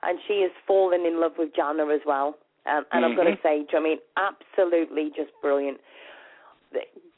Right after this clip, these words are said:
Speaker 1: Jamie has been doing the, um, right, let me just get this right.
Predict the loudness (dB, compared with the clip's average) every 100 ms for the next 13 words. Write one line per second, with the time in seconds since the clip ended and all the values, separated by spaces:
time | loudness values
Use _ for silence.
0 | _ _ 0 0 0 -4 -6 -6 -6 0
1 | 0 0 -2 -4 -2 -2 -2 -2 0 0
2 | 0 -2 -4 -8 -10 _ _ _ _ _
3 | _ _ -4 0 0 -2 -4 -4 -2 -2
4 | 0 -2 -2